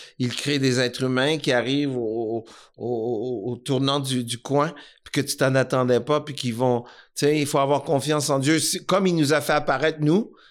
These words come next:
ben, il va en faire apparaître d'autres. Alors, de mettre un ton là-dessus, euh, euh, je, j'ai peut-être pas compris exactement ce que tu voulais dire, un,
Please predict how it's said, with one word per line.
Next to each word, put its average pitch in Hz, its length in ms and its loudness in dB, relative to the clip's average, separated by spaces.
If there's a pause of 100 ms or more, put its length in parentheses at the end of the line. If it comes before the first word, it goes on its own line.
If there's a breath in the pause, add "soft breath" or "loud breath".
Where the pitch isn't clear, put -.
(140 loud breath)
ben, 147 240 2
il 143 160 2
va 139 120 2
en 131 40 0
faire 131 240 0
apparaître 120 480 0
d'autres. 110 340 -8 (320 loud breath)
Alors, 123 460 2
de 127 340 -2
mettre 156 280 0
un 135 100 2
ton 160 400 -2
là-dessus, 175 580 -2 (480 loud breath)
euh, 123 720 0 (1160 loud breath)
euh, 123 640 -10
je, - 1080 -14
j'ai 131 320 0
peut-être 143 300 -2
pas 156 100 0
compris 143 400 0
exactement 135 440 0
ce 135 80 -4
que 123 80 -6
tu 127 160 -6
voulais 127 180 2
dire, 131 240 0
un, 127 120 0